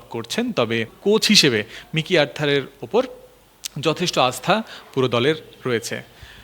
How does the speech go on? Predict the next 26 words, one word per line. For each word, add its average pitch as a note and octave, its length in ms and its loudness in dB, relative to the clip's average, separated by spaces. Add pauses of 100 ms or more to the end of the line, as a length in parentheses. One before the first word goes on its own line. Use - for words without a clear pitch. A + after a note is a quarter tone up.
(420)
তো - 60 -12 (380)
আজকের A3 460 2 (360)
মূল A3 340 2 (180)
আলোচনার F#3 420 4
বিষয়বস্তু F#3+ 500 0
এই E3 120 2
দুটোই E3+ 220 2
ছিল, G3 200 0
সাকিব E3 340 0
আল D#3 80 2
হাসান F#3 340 -2
এবং D3+ 300 -4 (140)
মিকি C3 340 -4
আর্থার। C3+ 360 -2 (800)
জিএসএল G3+ 360 6
শুরু F#3+ 220 4
হতে F#3+ 140 4
চলেছে F#3+ 400 2 (340)
দশ C#3 340 4 (140)
জুলাই। D#3+ 300 4
এগারো F3 380 4
জুলাই F3 360 2
রংপুর D3 300 0
রাইডার্স C#3+ 260 0
প্রথম E3+ 320 -2
ম্যাচ D3 440 0